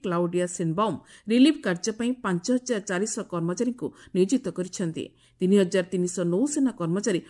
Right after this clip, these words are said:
ଉଦ୍ଧାର କାର୍ଯ୍ୟରେ ସାମିଲ ଅଛନ୍ତି। ପୁଏବ୍ଲା ରାଜ୍ୟରେ ଖରାପ ପାଗ ଯୋଗୁଁ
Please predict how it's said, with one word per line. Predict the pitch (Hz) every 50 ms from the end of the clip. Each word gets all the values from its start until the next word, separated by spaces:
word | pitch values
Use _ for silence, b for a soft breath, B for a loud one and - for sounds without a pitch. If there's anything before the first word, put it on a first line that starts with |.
| B B B
ଉଦ୍ଧାର | 185 175 160 226 247 262
କାର୍ଯ୍ୟରେ | 254 233 180 147 - - 185 208 -
ସାମିଲ | 269 226 196 180 165 165
ଅଛନ୍ତି। | 170 165 - 185 156 - - 87 - - _ _ _ _ _ _ _ _ _ _ _ -
ପୁଏବ୍ଲା | 254 277 339 339 330 320 311 262
ରାଜ୍ୟରେ | 190 180 175 170 - 185 196 208 240 339 B B B B B B -
ଖରାପ | - 214 196 214 208 214
ପାଗ | - 180 165 196 208
ଯୋଗୁଁ | 214 226 - 254